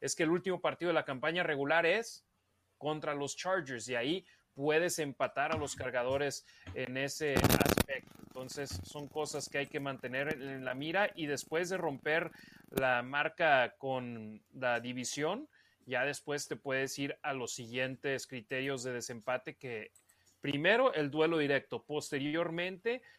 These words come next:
la mejor marca en partidos divisionales, la mejor marca en partidos en común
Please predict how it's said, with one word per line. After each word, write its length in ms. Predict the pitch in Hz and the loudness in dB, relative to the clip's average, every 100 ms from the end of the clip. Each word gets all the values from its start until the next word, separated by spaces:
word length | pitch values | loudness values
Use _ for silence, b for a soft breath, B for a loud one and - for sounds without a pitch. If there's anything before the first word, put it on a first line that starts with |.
| _ - | _ -4
la 220 | 139 139 | 0 2
mejor 380 | 135 123 165 160 | 0 -2 -2 0
marca 540 | 160 165 170 196 196 - | 0 0 2 0 0 -4
en 180 | 147 | -6
partidos 520 | 127 139 123 165 180 160 | 0 0 0 -4 -2 -2
divisionales, 880 | 147 135 135 143 165 202 226 - | -4 -4 -2 0 0 0 -4 -6
la 200 | - 131 | -8 -6
mejor 380 | 127 127 - 156 | -4 -4 -2 -2
marca 500 | 151 160 165 185 185 - | 2 0 0 -2 -2 -4
en 160 | 143 | -8
partidos 600 | - 135 - 151 180 165 | -2 -4 -4 -8 -6 -6
en 140 | 165 147 | -8 -6
común 460 | 143 131 160 233 | -6 -4 -4 -6